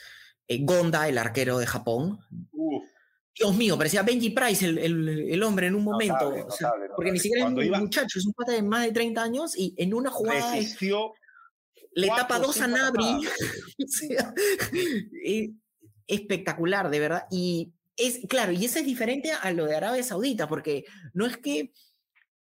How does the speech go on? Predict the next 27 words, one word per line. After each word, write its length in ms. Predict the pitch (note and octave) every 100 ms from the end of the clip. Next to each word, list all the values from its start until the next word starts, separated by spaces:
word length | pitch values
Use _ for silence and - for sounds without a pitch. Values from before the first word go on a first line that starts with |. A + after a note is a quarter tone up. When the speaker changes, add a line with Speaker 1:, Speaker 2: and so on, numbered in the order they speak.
| _ _ - - -
Speaker 1:
Japón 420 | E3+ E3+ C#4 E4+
le 140 | F#3+
gana 640 | D3 A3+ D4+ F3 A2+ G2+
a, 480 | A#1 E2+ A2 - A2
a, 60 | A2
este, 460 | A2 - A2+ F#2+ -
a 200 | A2+ A2+
Alemania, 640 | A2 B2 D3+ C#3 D#3+ G#3
pero 220 | E3 C#3+
también 340 | - C3 F3 F#3+
Gonda 380 | B3 E4 A#3+ F#3+
tiene 200 | G#3+ A3
un 220 | G#3+ A3
partidazo. 960 | F3 D3 - B2+ D#3 D#3+ - A2 G#3 - _ _ _ _ _ _ _ _
Acá 260 | D#3 D#3 A3
lo 160 | D#4+ B3+
que 120 | F#3
ocurre 340 | - A#3+ C4
con 180 | C4+ G3+
Arabia 300 | D#3+ F3 G#3+
Saudita 520 | A3 C3+ E3 G3 G3
es, 180 | G3 G#3 -
si 180 | -
bien 180 | D3 G#3+
el 100 | C#4
arquero 360 | A#3 F3 G#3+ G#3
sí 400 | - A#3 A3